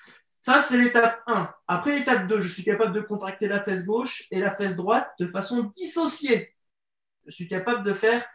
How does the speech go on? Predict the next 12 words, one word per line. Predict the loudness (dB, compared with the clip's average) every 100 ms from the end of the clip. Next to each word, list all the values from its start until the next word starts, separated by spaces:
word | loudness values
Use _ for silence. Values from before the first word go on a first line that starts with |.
| _
la | -2 0
gauche | 0 2 0 0 -4 -10 _ _
et | 2 4
la | 6 4
droite | 4 4 6
de | 4
façon | 2 -4 -4 -4
dissociée. | -6 -6 -8 -6 -10 -10 _ _ _ _ _ _ _ _ _ _ _ _ _
Moi, | -6
je | -2
suis | -2 -2 -2
là, | -2 -4 -10